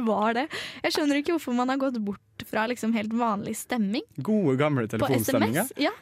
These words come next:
Speaker 2: Det er
Speaker 1: det er
Speaker 2: vel
Speaker 1: ikke
Speaker 2: at det
Speaker 1: bra.
Speaker 2: koster penger, men, eh, jeg synes fortsatt at det funker i hvert fall. Det har jo funket i tredve år.
Speaker 1: Ja.
Speaker 2: Og så tenk, da, og så skal de lage et nytt system, og så
Speaker 1: Mm.
Speaker 2: første gang de bruker det, så funker det jo ikke.
Speaker 1: Ja, ikke sant?
Speaker 2: Det er jo veldig dumt.
Speaker 1: Det er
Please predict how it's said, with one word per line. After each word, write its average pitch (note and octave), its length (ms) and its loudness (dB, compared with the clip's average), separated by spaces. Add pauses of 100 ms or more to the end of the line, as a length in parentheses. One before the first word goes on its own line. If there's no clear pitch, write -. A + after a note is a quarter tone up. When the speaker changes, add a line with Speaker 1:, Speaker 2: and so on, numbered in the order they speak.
(160)
Speaker 2:
Det C#3 80 2
er D3 60 8
Speaker 1:
det - 0 -
er B2 100 6
Speaker 2:
vel A#2+ 80 4
Speaker 1:
ikke D3+ 80 6
Speaker 2:
at D4+ 60 2
det F3 100 4
Speaker 1:
bra. G4 80 2
Speaker 2:
koster - 300 -2
penger, B2+ 500 0
men, C#3 160 2 (160)
eh, C3 320 2 (240)
jeg C#3 80 2
synes C#3+ 240 -2
fortsatt A#2 180 0
at A2+ 60 -2
det B2+ 120 2
funker G#3 280 4
i A#2+ 80 4
hvert G3 100 2
fall. C3+ 120 0
Det D3+ 100 4
har D3 80 6
jo - 80 -2
funket F3 440 2
i G#2+ 40 0
tredve B2 400 2
år. D#3 180 2 (200)
Speaker 1:
Ja. F#4 160 2 (160)
Speaker 2:
Og C#3+ 100 -2
så C#3+ 100 -2
tenk, D3+ 280 0 (100)
da, C3+ 140 6 (180)
og C#3+ 80 0
så C#3+ 100 0
skal A#2 380 0
de A2 80 2
lage A2+ 160 2
et A2 80 -2
nytt A2+ 160 -4
system, C3 340 -4
og A#2+ 80 -6
så A#2+ 300 2
Speaker 1:
Mm. G#2+ 160 -2
Speaker 2:
første - 420 -2
gang A#2 140 2
de A2+ 80 2
bruker A2+ 320 2
det, G#2 40 -6
så A2 120 -2
funker A2+ 240 0
det G2 80 -2
jo - 20 -4
ikke. E3 140 -4 (140)
Speaker 1:
Ja, D#4+ 180 2
ikke D4 160 -4
sant? D#4+ 120 0
Speaker 2:
Det A#2 80 2
er D3+ 40 4
jo C#3+ 240 -2
veldig G#2 340 -2 (240)
dumt. E3+ 360 -2
Speaker 1:
Det G#3+ 100 0
er C#4 80 0